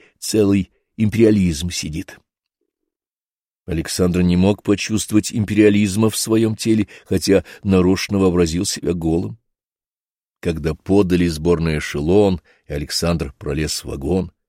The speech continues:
Захар Павлович попросил его с платформы: «Напиши мне когда-нибудь письмо, что жив, мол,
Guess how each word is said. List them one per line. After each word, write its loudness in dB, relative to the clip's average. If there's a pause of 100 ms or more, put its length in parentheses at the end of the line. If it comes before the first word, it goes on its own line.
(340)
Захар -10
Павлович -4
попросил -8
его -6
с -8
платформы: -10 (340)
«Напиши 2
мне 2 (360)
когда-нибудь 2
письмо, 2
что -2 (380)
жив, 6
мол, 2